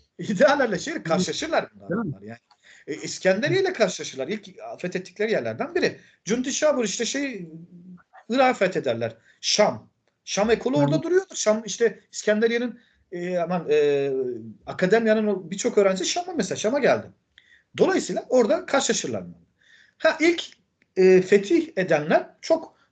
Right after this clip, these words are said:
Speaker 1: bu konulara çok girmezler aslında. Yavaş yavaş, ufak ufak. Onların oğulları, ama asıl torunları. Torunları yavaş yavaş. Mesela Emevilerde, e, Halid bin Yezid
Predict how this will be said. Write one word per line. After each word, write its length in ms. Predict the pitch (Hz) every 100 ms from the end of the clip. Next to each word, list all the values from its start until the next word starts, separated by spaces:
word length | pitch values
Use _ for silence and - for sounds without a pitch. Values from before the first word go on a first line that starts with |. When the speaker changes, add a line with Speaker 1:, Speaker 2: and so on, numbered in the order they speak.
| -
Speaker 1:
bu 100 | -
konulara 340 | 269 269 285
çok 240 | 302 311 277
girmezler 440 | 277 277 123 104
aslında. 420 | 95 - 175 320 - _ _ _ -
Yavaş 320 | 285 196 -
yavaş, 200 | 95 92
ufak 240 | 90 - -
ufak. 200 | - - _ _ -
Onların 320 | 190 214 311
oğulları, 480 | 262 240 147 117 214 _ _ -
ama 140 | 233
asıl 200 | 269 339
torunları. 540 | - 160 170 170 151 - _ _ _ _ _ _ _
Torunları 400 | - 185 185 226
yavaş 280 | 135 107 -
yavaş. 260 | - -
Mesela 200 | 180 185 170
Emevilerde, 640 | 214 269 180 156 160 - _ _ _ _ _ _ _ _ _ _ _ _ _ _ _ _ -
e, 40 |
Halid 580 | 139 143 110 165 220 247
bin 80 | 233
Yezid 340 | 220 214 233